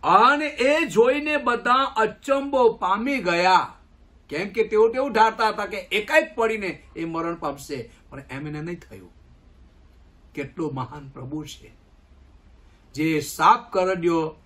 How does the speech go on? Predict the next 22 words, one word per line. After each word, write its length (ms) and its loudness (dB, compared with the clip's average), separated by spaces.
એ 200 -4
ઝેરને 400 -6
પ્રભુએ 680 -4
પાણીમાં, 680 -4
પવિત્રતામાં 840 -6
પરિવર્તન 560 -8
કરી 240 -14
દીધું. 320 -20
એ 240 8
જ 140 -8
સાઉલ 360 4
જે 100 2
પાઉલમાં 460 0
બદલાયેલો 520 0
વિશ્વાસનો 640 -8
વીર, 520 -4
જેના 540 6
હાથે 640 4
પ્રભુએ 680 -4
ચમત્કારી 680 -6
કામ 560 -4
કર્યું. 500 -8